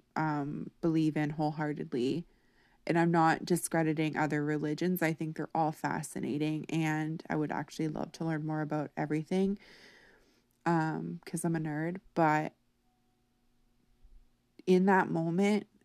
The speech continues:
when the nurse was like, "All right, we're,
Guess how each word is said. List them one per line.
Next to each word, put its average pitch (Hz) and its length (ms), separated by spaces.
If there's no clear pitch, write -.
when 165 320
the 170 100
nurse 160 460
was 165 180
like, - 380
"All 170 100
right, 147 260
we're, - 120